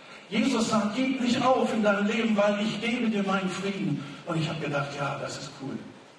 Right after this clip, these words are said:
Das finde ich gut." Und dann habe ich noch weiter geguckt und habe noch einen Vers gefunden aus der Bergpredigt, Matthäus fünf.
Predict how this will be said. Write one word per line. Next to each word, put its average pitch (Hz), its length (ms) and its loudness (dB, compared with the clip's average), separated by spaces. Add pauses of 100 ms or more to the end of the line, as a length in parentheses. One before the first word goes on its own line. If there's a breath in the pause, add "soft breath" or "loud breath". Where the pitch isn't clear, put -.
Das 170 260 0
finde 147 220 -4
ich - 120 -8
gut." 139 200 -6 (1400)
Und 180 100 0
dann 180 80 2
habe 202 140 4
ich - 80 0
noch 208 200 4
weiter 190 260 4
geguckt 196 460 2
und 165 80 -2
habe 185 140 0
noch 208 140 2
einen 214 100 2
Vers 180 320 0
gefunden 208 380 0
aus 165 180 -2
der 165 120 0
Bergpredigt, 147 720 -2
Matthäus 165 460 -2
fünf. 135 140 -2